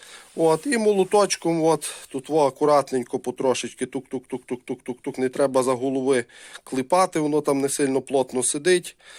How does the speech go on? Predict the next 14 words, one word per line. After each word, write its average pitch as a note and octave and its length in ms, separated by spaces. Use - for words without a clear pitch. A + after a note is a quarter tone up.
От. D3 400
І C3 160
зліз A2 460
він. F2 180
От. A2 200
Тут C3 200
є B2+ 220
такі, B2 260
бачите, B2 520
е, G#2+ 400
ну, C#4 120
воно B2 320
вд-, A2 320
вдавлене, B2+ 720